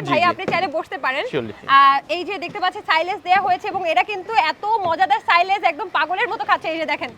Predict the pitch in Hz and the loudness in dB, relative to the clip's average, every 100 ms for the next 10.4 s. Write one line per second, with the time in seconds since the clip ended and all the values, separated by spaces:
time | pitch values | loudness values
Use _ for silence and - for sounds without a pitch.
0 | - - - - - 381 - 415 440 381 | -18 -20 -20 -20 -14 -12 -6 -2 0 -2
1 | 311 262 294 311 427 440 370 392 440 466 | -2 -2 -2 0 -4 2 4 4 4 2
2 | 523 - - - 339 359 415 349 440 440 | 0 -6 -14 -2 0 2 -2 -6 -4 -2
3 | 392 359 466 - - 427 - 381 370 349 | 0 0 -2 -4 -8 -8 -4 -4 -2 -2
4 | 370 349 415 - 359 392 427 466 403 415 | 0 0 0 2 2 2 -4 -6 -4 -6
5 | 440 440 453 392 349 302 320 349 - 480 | -4 -4 -2 2 2 2 -2 -2 -4 -6
6 | 622 - - 151 170 - 175 170 180 175 | -6 -4 2 2 2 -2 -2 2 4 4
7 | 160 156 147 147 - - 135 165 160 127 | 2 -2 -6 -10 -12 -4 -2 0 2 0
8 | 131 262 - - 156 - 277 170 175 175 | 0 -14 -16 -6 0 0 2 0 -2 0
9 | 175 160 190 233 - 156 170 160 180 175 | -2 0 -2 -2 -2 -4 -4 -4 -4 -2
10 | 156 165 165 | -4 -4 -6